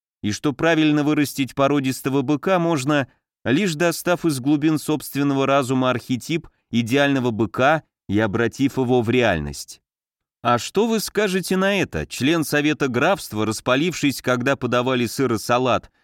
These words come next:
по поводу распространения демократии в Англии, вскричал: "Если мы растеряем наши наследные гарантии, мистер Блэк, то с чем мы останемся?" А мистер Фрэнклин на итальянский манер ответил:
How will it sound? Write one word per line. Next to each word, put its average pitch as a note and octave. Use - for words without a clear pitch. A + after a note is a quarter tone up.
по A2+
поводу C#3
распространения C3+
демократии B2+
в A#2+
Англии, C#3
вскричал: F#2
"Если D#3
мы F3+
растеряем F3
наши F3
наследные D#3+
гарантии, E3+
мистер D#3
Блэк, D3
то C3+
с -
чем C3+
мы D#3
останемся?" D3
А G#2
мистер D3+
Фрэнклин C#3+
на A2+
итальянский C#3+
манер C3
ответил: G2+